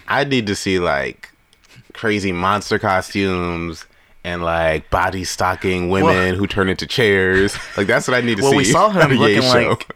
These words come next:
Speaker 2: Silver Surfer.
Speaker 1: Yeah,
Speaker 2: You saw
Speaker 1: that
Speaker 2: him
Speaker 1: was not a good
Speaker 2: looking
Speaker 1: look.
Speaker 2: like that. Yeah,
Speaker 1: Not a
Speaker 2: kinda
Speaker 1: good look.
Speaker 2: crazy.
Speaker 1: That was <laughs>
Speaker 2: That looked like he
Speaker 1: that
Speaker 2: was in
Speaker 1: looked
Speaker 2: a, a
Speaker 1: really
Speaker 2: Missy
Speaker 1: weird.
Speaker 2: Elliott
Speaker 1: Yeah.
Speaker 2: garbage bag,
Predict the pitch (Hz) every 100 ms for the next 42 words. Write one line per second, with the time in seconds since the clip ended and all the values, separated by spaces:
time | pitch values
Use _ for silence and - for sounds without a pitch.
0 | _ - 127 110 98 - 147 - 98 98
1 | - _ _ _ _ _ _ 73 69 69
2 | - - - 95 90 76 80 69 71 -
3 | - - - - - - 131 - 85 85
4 | 87 85 87 - 71 - 123 - 151 -
5 | - 156 180 220 170 131 - 151 123 131
6 | 104 95 87 85 80 78 76 71 - -
7 | 104 110 107 98 90 - - _ _ _
8 | _ _ _ _ 82 82 71 50 - 107
9 | 104 104 95 101 98 95